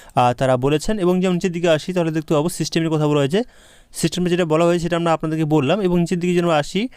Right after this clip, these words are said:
আহ, তাহলে দেখতে পাবো যে বৃষ্টির সম্ভাবনা, আহ, কী কোথায় কীরকম রয়েছে। তো বৃষ্টির সম্ভাবনা আমরা মূলত, আহ, দেখতে পাচ্ছি না কোথাও সেরকমভাবে, আহ, বৃষ্টির সম্ভাবনা মূলত পশ্চিমবঙ্গের জেলাগুলোর দিকে এখানে বলা হয়নি।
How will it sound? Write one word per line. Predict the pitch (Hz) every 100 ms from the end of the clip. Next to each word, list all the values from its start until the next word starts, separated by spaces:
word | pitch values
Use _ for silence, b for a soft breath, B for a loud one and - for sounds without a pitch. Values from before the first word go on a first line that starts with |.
| B B B
আহ, | -
তাহলে | 135 170
দেখতে | 180 175
পাবো | 156 170
যে | 175
বৃষ্টির | 151 156 -
সম্ভাবনা, | 185 180 170 170 170 170 165
আহ, | 143 131 -
কী | 151
কোথায় | 151 - 165
কীরকম | 160 160 170 160
রয়েছে। | 131 127 220
তো | 196
বৃষ্টির | 175 160 -
সম্ভাবনা | 185 175 175 175
আমরা | 175
মূলত, | 170 170 170
আহ, | 175 175 - - - - 135 120
দেখতে | 120 139 -
পাচ্ছি | 185 175 180
না | 165
কোথাও | 135 151
সেরকমভাবে, | 190 151 151 156 151 151 151 -
আহ, | 123
বৃষ্টির | 123 - 160
সম্ভাবনা | - 156 156
মূলত | 156 147
পশ্চিমবঙ্গের | 147 139 - 151 151
জেলাগুলোর | 139 143 143
দিকে | 143 143
এখানে | 143 139
বলা | 127 151
হয়নি। | 139 202